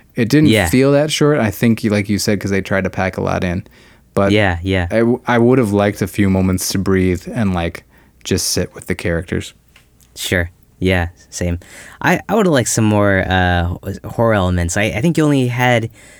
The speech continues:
Speaker 2: maybe three or four, like, kill scenes, like, you know, over the hour and a half. And I don't know, like, uh, it, you know, but I, I, I guess it would have been fun to see a little bit more of that going on. But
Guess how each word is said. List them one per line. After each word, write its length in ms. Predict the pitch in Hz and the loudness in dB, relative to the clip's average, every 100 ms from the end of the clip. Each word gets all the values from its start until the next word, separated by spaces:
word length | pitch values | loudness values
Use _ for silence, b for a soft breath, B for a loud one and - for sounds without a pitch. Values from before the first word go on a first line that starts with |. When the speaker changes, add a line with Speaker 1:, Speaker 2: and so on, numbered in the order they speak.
| B _ | B _
Speaker 2:
maybe 340 | 113 110 107 98 | 0 2 2 0
three 220 | - 139 131 | 0 2 2
or 100 | 104 | 0
four, 280 | - 113 104 | 0 0 2
like, 200 | 92 90 | 0 -2
kill 260 | - 110 | -2 -2
scenes, 460 | 98 - 87 85 82 | -2 -2 -2 -2 -4
like, 180 | 82 - | -6 -4
you 40 | 87 | -4
know, 60 | |
over 120 | 85 85 | -2 -2
the 80 | |
hour 180 | 82 85 | -2 -2
and 80 | 85 | -2
a 40 | 85 | -4
half. 420 | 85 85 87 - b b b b - | -4 -4 -6 -14 b b b b -8
And 340 | 98 90 87 85 | -4 0 0 0
I 120 | 101 | 0
don't 80 | 110 | 2
know, 100 | 92 | 0
like, 180 | 85 90 | 0 0
uh, 260 | 92 87 87 | 2 2 0
it, 260 | 73 85 - | -2 -6 -6
you 140 | 98 | -4
know, 80 | 92 | -4
but 200 | 85 - - B B - | -4 -10 -14 B B -2
I, 140 | 120 | 0
I, 260 | 101 117 - | 2 0 0
I 60 | |
guess 180 | 113 117 | 0 0
it 60 | 110 | 0
would 100 | 98 | 0
have 60 | |
been 140 | 95 90 | 0 -2
fun 280 | - 98 90 | -2 0 2
to 260 | 87 87 87 | 2 0 -2
see 140 | - | -2
a 40 | 90 | -2
little 120 | 87 | -2
bit 100 | 85 | -2
more 440 | 87 87 85 85 85 | 0 0 0 -2 -2
of 120 | 85 | -2
that 180 | 87 85 | -4 -2
going 200 | 87 80 | -4 -2
on. 180 | 82 | -2
But 200 | 82 87 | -2 -4